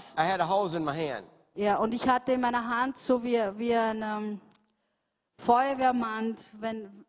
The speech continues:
Speaker 1: so ein, der seinen Schlauch in der Hand hat.
Speaker 2: And, and so I would take that and I would go up and down the rows.
Speaker 1: Und ich ging dann auf und ab in den Rhein.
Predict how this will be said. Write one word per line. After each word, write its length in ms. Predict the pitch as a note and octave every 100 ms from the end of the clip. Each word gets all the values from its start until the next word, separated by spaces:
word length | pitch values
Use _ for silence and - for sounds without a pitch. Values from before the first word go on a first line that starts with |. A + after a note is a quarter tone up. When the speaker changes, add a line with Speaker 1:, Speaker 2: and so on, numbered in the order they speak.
| -
Speaker 1:
so 180 | - G#3+
ein, 300 | G#3 G3+ -
der 260 | G#3+ G#3
seinen 260 | - G#3 G#3
Schlauch 300 | G#3+ G#3 A3
in 80 | G#3+
der 120 | F#3+
Hand 260 | G3 G3+ G3+
hat. 160 | G#3 _ _ _ _ _ _ -
Speaker 2:
And, 260 | C#3 C#3 - - -
and 320 | D#3+ D#3+ D#3
so 320 | F#3+ F3+ F3 F3 D#3 - _ -
I 100 | F3+
would 180 | G3+ F#3+
take 300 | - A3+ A3+
that 180 | A#3 A3+
and 120 | G#3+
I 40 | G3
would 200 | F#3+ F3
go 160 | G#3+
up 140 | G#3 G3+
and 120 | F3+
down 220 | G#3 G#3+
the 60 | G3+
rows. 680 | F#3+ G#3+ G#3+ F3+ D#3 - -
Speaker 1:
Und 100 | G#3+
ich 140 | A3 -
ging 220 | B3+ A#3+
dann 140 | A#3
auf 300 | G3+ A3+ B3
und 120 | B3 -
ab 280 | A3+ - B3
in 100 | A3+
den 140 | A3
Rhein. 540 | G3 F#3 G#3+ C4+ C4